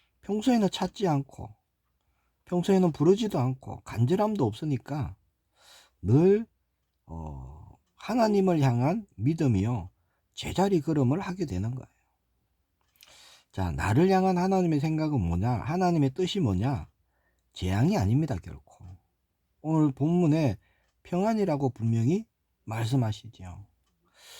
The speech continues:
자, 하나님이 이렇게 말씀하셨기 때문에 아멘 하고 우리가 당연히 믿어야 되지만, 어, 우리는요, 실제 삶 가운데서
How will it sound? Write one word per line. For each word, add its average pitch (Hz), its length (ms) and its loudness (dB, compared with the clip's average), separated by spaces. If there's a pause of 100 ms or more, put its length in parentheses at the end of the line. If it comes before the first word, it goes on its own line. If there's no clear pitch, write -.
(300)
자, - 80 -16
하나님이 233 400 2
이렇게 214 180 -2
말씀하셨기 254 720 0
때문에 135 420 2
아멘 117 540 0 (1000)
하고 165 240 2
우리가 151 280 6
당연히 180 460 0
믿어야 165 320 0
되지만, 101 580 -4 (920)
어, 73 720 -12
우리는요, 131 680 2 (1300)
실제 - 680 -6
삶 247 380 -2
가운데서 135 760 -2